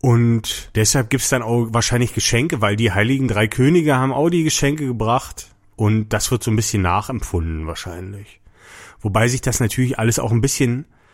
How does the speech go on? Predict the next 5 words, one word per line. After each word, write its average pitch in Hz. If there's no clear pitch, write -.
verändert 160
hat. 151
Also 110
im 120
Mittelalter 156